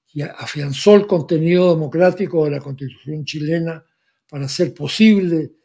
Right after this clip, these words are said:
más fácilmente el modelo de la vida chilena al socialismo, él se convirtió en la primera experiencia mundial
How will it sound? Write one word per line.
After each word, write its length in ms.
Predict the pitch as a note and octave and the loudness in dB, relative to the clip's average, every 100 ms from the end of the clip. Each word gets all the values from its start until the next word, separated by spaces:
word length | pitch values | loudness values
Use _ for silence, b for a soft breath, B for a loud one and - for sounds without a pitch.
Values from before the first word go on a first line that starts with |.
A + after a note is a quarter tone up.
| _ _ _ | _ _ _
más 180 | D3 D#3+ | -8 -4
fácilmente 640 | E3+ - D#3+ D#3 F3+ F3 E3+ | -2 -2 -4 0 0 0 -2
el 120 | D#3 | -2
modelo 560 | D3 D3+ E3+ F#3+ F3+ | -2 2 4 6 6
de 60 | D#3+ | 4
la 120 | C#3+ | 2
vida 260 | D3+ D#3+ D#3+ | -2 0 -2
chilena 380 | E3 D#3 F3 D#3+ | -2 -4 -2 -2
al 80 | |
socialismo, 880 | C3+ D#3 F3+ F3+ G3 G#3+ A3+ A3 _ _ _ _ _ | -6 -8 -4 -2 0 0 -2 -6 _ _ _ _ _
él 140 | F3 D#3+ | -8 -2
se 160 | G#3+ | 0
convirtió 500 | F3 E3 D3+ - F3 | 0 -2 -4 2 4
en 60 | F3+ | 4
la 120 | D#3+ | 2
primera 320 | D#3 D3+ F3+ | 0 -2 0
experiencia 560 | D#3+ - D3+ F3 - F3 | 0 -2 -2 -2 -2 -2
mundial 580 | D#3+ D#3+ D3+ F#3+ G3+ | -2 -2 2 4 2